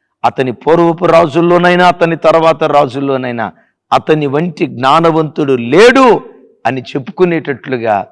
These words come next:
ఒక ధ్రువతారను దావీదు వంశంలో నుంచి దేవుడు లేవనెత్తాడు. కారణం ఏంటో తెలుసా? ప్రార్థనకు జవాబు రాకపోయినా ప్రార్థించటం మానలేదు,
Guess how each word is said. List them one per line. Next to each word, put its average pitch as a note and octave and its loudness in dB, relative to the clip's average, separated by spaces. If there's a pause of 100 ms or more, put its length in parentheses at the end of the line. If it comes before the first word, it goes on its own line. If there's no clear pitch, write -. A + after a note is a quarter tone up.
(340)
ఒక A2+ -8
ధ్రువతారను C3+ -2
దావీదు B2+ -6
వంశంలో B2 -10
నుంచి A2 -16
దేవుడు G2+ -12
లేవనెత్తాడు. E2+ -18 (1300)
కారణం A#2 -8
ఏంటో B2+ -14
తెలుసా? - -10 (720)
ప్రార్థనకు B2+ -4
జవాబు A#2+ -4
రాకపోయినా A2+ -6 (840)
ప్రార్థించటం A#2+ -6
మానలేదు, C3 -2